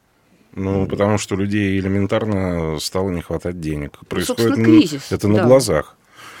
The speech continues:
Speaker 3: Ну, собственно, кризис и наших крупных, э, жертвователей тоже коснулся, и тоже не все могут сохранять в прежних объёмах, э, размеры пожертвований, поэтому мы тоже обращаемся сейчас уже,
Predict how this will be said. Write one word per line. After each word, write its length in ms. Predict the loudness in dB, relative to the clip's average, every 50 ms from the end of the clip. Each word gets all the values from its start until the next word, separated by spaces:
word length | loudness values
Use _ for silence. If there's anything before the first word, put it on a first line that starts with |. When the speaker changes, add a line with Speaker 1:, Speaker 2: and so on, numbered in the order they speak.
| -20 -20 -20 -20 -20 _ _ _ -20 -20 -20 -20 -12 _
Speaker 3:
Ну, 180 | -4 -4 -2 -2
собственно, 380 | -2 -2 -4 -2 -2 -4 -4 -4
кризис 500 | -4 -4 -2 -2 -2 -4 -6 -8 -8 -10 -10
и 260 | -10 -10 -8 -8 -8
наших 420 | -6 -6 -6 -6 -6 -8 -12 -12
крупных, 680 | _ -4 -2 -2 -2 -2 -4 -6 -6 -6 -6 -8 -12 -14 -12 -10
э, 340 | -8 -8 -6 -6 -6 -6 -6 -6
жертвователей 640 | -4 -4 -4 -4 -6 -10 -12 -10 -10 -12 -12 -12
тоже 260 | -12 -10 -10 -10 -10 -12
коснулся, 640 | -12 -12 -12 -12 -10 -10 -10 -10 -10 -12 -10 -8
и 480 | -8 -8 -8 -8 -8 -8 -8 -8 -8 -10 -12 -16 -16 _
тоже 260 | -8 -6 -6 -4 -4 -6
не 120 | -6 -6
все 200 | -4 -2 -2 0
могут 320 | 0 2 0 0 -2 -4
сохранять 520 | -6 -6 -6 -4 -2 0 0 0 0 -2 -4
в 200 | -10 -18 -20 -16
прежних 380 | -4 -2 0 0 0 0 -2 -4
объёмах, 480 | -2 -2 0 0 0 0 -2 -4 -8 -14 -20 -20 -20 -20 -20 -20 -20 -20 -20 -20 _ _
э, 160 | -2 -2 0
размеры 440 | 0 0 0 2 2 2 2 2 2
пожертвований, 800 | 0 -2 -2 0 0 0 0 0 -2 -4 -4 -2 -2 -2 -4 -6 -6
поэтому 1160 | -6 -4 -4 -4 -6 -6 -6 -6 -4 -4 -2 -2 -4 -4 -4 -6 -6 -8 -10 -10 -10 -10
мы 160 | -8 -6 -6 -6
тоже 240 | -6 -6 -6 -6
обращаемся 640 | -6 -6 -6 -8 -8 -8 -4 -2 -2 -2 -2 -2 -6 -12
сейчас 460 | -14 -14 -8 -6 -6 -6 -6 -8 -12 -20 -20 -20 -20 -20 -20 -20 _ _
уже, 440 | -2 -2 0 2 2 2 2 0